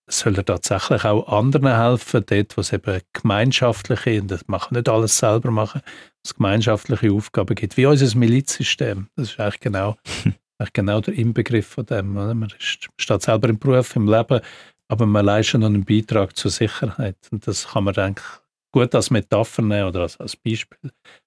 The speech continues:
Speaker 1: für andere Bereiche.
Speaker 2: Zwei V's, ich weiss nicht, ob es jetzt nicht am Schluss noch herpasst, aber haben wir noch vergessen, es ist nämlich das Vertrauen und die Verantwortung.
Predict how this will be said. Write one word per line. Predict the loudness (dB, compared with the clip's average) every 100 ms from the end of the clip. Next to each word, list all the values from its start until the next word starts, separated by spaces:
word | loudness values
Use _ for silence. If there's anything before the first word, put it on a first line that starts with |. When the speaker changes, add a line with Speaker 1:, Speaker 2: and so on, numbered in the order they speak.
| _ -4
Speaker 1:
für | -2
andere | 0 0 0
Bereiche. | -2 -2 -6 -10 _ _ _ -8
Speaker 2:
Zwei | 0 4 4
V's, | 2 0 2 2
ich |
weiss | 0 2
nicht, | 2
ob | 0
es | 0
jetzt | 0 2
nicht | 2
am | 2
Schluss | 2 0 2
noch | 2 2
herpasst, | 2 0 0 0 2
aber | 2 2
haben | 2
wir | 2
noch | 2
vergessen, | 0 0 0 -2
es | -2
ist | 0
nämlich | 0 0
das | -2
Vertrauen | -2 0 2 2 4 4
und | 2
die | -2 -2
Verantwortung. | 2 2 2 2 2 0 -4